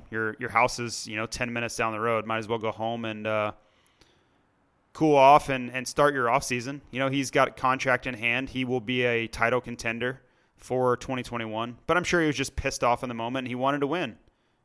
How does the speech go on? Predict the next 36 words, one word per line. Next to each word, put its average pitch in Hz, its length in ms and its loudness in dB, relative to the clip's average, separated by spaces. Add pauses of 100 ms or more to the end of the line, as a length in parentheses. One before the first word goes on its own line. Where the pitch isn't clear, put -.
I'm 110 60 -16
sure 131 180 -2
he 123 140 -4
wa-, 123 180 -4
he 120 200 -4
ha-, 127 160 2
he 127 120 -4
knew 139 200 2
he 147 80 6
had 123 100 6
a 120 40 -2
shot 120 220 2
at 120 80 0
the 110 100 -6
overall. 113 360 0
He 120 60 0
got 110 160 -2
third 123 220 0
in 120 40 -8
the 120 80 -8
first 120 260 -2
moto. 113 340 -2 (260)
He - 120 -6
was 123 120 -2
your 113 100 -6
fastest 120 400 0
qualifier. 110 540 -2
So 117 240 -2
I'm 117 100 2
sure 127 240 -2
he 127 180 -6
wanted 123 340 0
a 120 40 4
little 117 220 0
redemption 117 540 -2
after 113 440 -2